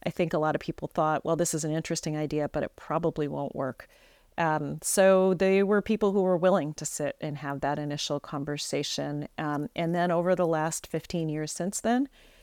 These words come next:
they built what is now the world's most comprehensive and detailed and high bar standard to describe what is best practices for mining around the world,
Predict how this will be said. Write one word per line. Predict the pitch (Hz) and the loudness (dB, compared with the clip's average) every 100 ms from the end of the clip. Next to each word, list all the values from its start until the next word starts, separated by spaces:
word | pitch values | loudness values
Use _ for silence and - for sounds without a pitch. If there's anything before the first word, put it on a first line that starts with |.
| _ _ | _ _
they | 160 175 175 | 4 6 6
built | 165 165 175 - | 4 6 4 4
what | - 175 | 2 2
is | 185 - | 2 0
now | 165 160 160 156 156 | -2 0 0 0 0
the | 165 | 0
world's | 151 160 160 - | 0 2 0 0
most | - 147 - | -4 -4 -6
comprehensive | - 143 143 - 202 - 214 214 202 - | -6 -6 -6 -4 -4 0 0 0 -4 -4
and | 160 151 | -4 0
detailed | 175 - 170 156 151 156 156 - | 0 0 -2 0 2 0 -2 -6
and | 165 151 151 151 | -4 -2 -2 -4
high | - - 180 | -4 2 4
bar | 196 160 147 151 | 4 2 2 2
standard | 165 - 147 160 165 | 0 -4 -2 0 0
to | 160 | 0
describe | 156 - 160 156 | -2 -2 0 0
what | 156 151 | 0 -2
is | 147 | -4
best | - 151 - | -2 -2 2
practices | 214 220 240 - 254 285 - - - - _ _ | 2 2 -2 0 -2 -2 -8 -12 -20 -20 _ _
for | - 240 226 | 2 4 4
mining | 214 208 214 208 | 4 4 4 2
around | 202 202 202 | 0 0 0
the | |
world, | 196 196 196 196 | 0 0 2 0